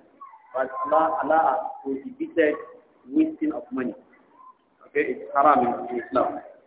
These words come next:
So, وَكَثْرَةُ السُّؤَالِ, and too many questions.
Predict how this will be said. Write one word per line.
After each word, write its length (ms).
So, 80
وَكَثْرَةُ 580
السُّؤَالِ, 460
and 140
too 180
many 240
questions. 420